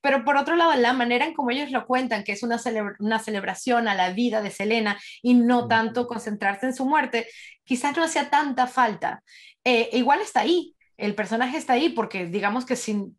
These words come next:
Speaker 1: si no cuentas, si no te pones la, la participación de Yolanda, no hay tensión.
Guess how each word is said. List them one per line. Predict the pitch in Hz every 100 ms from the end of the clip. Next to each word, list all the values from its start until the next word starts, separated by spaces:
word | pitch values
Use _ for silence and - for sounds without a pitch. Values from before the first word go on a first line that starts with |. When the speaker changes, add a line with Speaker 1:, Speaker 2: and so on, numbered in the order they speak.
| _ _
Speaker 1:
si | - - 226
no | 214 214 214
cuentas, | 277 254 247 262 262 -
si | - 226
no | 240 254
te | 269
pones | - 269 277
la, | 240
la | 208 -
participación | 180 208 208 - 202 220 220
de | 240
Yolanda, | 233 214 226 269
no | 240
hay | 185
tensión. | 185 190 - 277 214 -